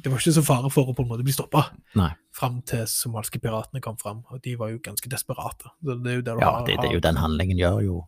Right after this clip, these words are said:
Speaker 2: altså det er jo en grunn til handlingen, tenker jeg.
Speaker 1: Ja, og det, det, det er jo der du
Speaker 2: Mm.
Speaker 1: får den handlingen for hvorfor
Speaker 2: Mm.
Speaker 1: Somalia da har blitt, eh, fattiglandet det er i dag.
Speaker 2: Mm.
Speaker 1: De har
Speaker 2: Mm.
Speaker 1: ikke kunnet holdt sine egne naturlige ressurser.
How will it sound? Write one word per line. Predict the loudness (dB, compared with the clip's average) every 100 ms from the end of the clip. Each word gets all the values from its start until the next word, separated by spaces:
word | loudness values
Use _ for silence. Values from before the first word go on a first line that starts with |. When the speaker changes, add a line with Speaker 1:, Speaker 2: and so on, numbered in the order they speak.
| -6
Speaker 2:
altså | -4 2
det |
er | 4
jo |
en | 6
grunn | 6 4
til | 4
handlingen, | 2 2 0 -2
tenker | -4 -8 -10
jeg. | -6
Speaker 1:
Ja, | -4 -4
og | -2
det, | -2 -2
det, | -2
det | -2
er | 0
jo |
der | 0
du |
Speaker 2:
Mm. | 0
Speaker 1:
får | -2
den | -6
handlingen | -14 -14 -10
for | -10
hvorfor | -10 -12 -4 -2
Speaker 2:
Mm. |
Speaker 1:
Somalia | -2 -4 -8 -10
da | -8 -6
har | -6
blitt, | -10 -14 -8
eh, | -8 -8 -14 -12
fattiglandet | -10 -8 -8 -10 -10 -12
det |
er | -8
i | -8
dag. | -8 4 8
Speaker 2:
Mm. | 8 8 0 -6
Speaker 1:
De |
har | 2 4
Speaker 2:
Mm. | 4 2 -4
Speaker 1:
ikke | -8 -10 -12
kunnet | -12 -12 -12 _ _ -14
holdt | -8 -6 -6
sine | -6 -6 -6
egne | -10 -12 -12
naturlige | -8 -8 -10 -12
ressurser. | -10 -10 -12